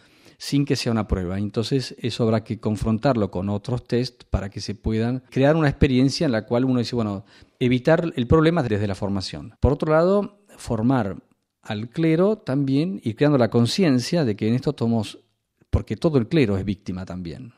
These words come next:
Todo sacerdote que se siente decir, "Bueno, los sacerdotes son todos pedófilos", bueno, termina siendo víctima.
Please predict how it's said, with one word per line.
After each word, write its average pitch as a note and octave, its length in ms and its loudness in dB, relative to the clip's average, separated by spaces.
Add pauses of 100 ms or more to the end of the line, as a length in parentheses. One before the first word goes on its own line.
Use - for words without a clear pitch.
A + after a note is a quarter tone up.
(120)
Todo B2+ 180 4
sacerdote A#2 560 2
que G2+ 200 -6
se - 180 -6
siente B2+ 340 2
decir, A#2 380 2 (280)
"Bueno, B2 200 4
los G2 100 -2
sacerdotes A2+ 380 0
son B2 140 -2
todos C3 240 2
pedófilos", B2 680 -2 (320)
bueno, G2+ 240 -8
termina G#2 280 -8
siendo G2 220 -6
víctima. - 520 -10